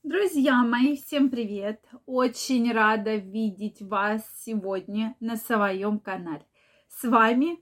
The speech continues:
Ольга Придухина. Сегодняшнее видео я хочу посвятить теме витамины. Какие же не-, витамины необходимы,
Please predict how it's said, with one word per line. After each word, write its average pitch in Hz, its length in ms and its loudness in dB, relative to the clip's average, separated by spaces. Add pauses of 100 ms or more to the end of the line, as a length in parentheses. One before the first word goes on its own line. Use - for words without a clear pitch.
Ольга 208 720 -4
Придухина. 180 600 -12 (360)
Сегодняшнее 359 760 -2
видео 277 460 2
я 262 420 4
хочу 277 500 -6
посвятить 220 800 -8 (200)
теме 214 580 0 (320)
витамины. 214 1040 0 (460)
Какие 240 800 0
же 190 200 -12
не-, 196 300 -8
витамины 220 840 2
необходимы, 196 1400 0